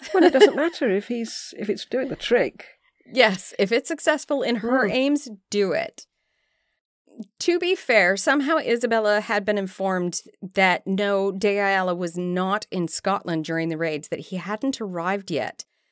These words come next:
Speaker 1: She, for some reason, I don't know if she's deluding herself, but she felt that if he had been, he would have been able to stop the raids since they were not helping get peace between the countries.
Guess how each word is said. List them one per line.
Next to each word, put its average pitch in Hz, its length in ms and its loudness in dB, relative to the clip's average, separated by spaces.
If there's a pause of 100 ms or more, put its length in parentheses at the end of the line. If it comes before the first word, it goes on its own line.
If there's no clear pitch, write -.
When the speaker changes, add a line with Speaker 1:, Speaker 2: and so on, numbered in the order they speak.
(540)
Speaker 1:
She, 339 580 0
for - 180 -4
some 294 400 2
reason, 208 400 2
I 208 80 2
don't 226 140 -2
know 247 80 0
if 202 80 -2
she's 175 180 -4
deluding 233 400 -2
herself, 175 640 -2
but 208 400 -2
she 302 220 -4
felt 302 280 -2
that 247 120 -2
if 214 100 -6
he 202 80 -2
had 262 400 -4
been, 330 160 -2
he 254 140 -4
would 247 140 0
have 254 60 0
been 247 120 -4
able 240 300 -4
to 202 100 -10
stop - 480 -4
the 196 120 -2
raids 165 320 -2
since 180 220 -6
they 185 100 0
were 175 120 -2
not 170 180 -2
helping 175 340 -4
get 170 200 -8
peace 180 240 -6
between 156 320 -6
the 147 40 -8
countries. - 440 -8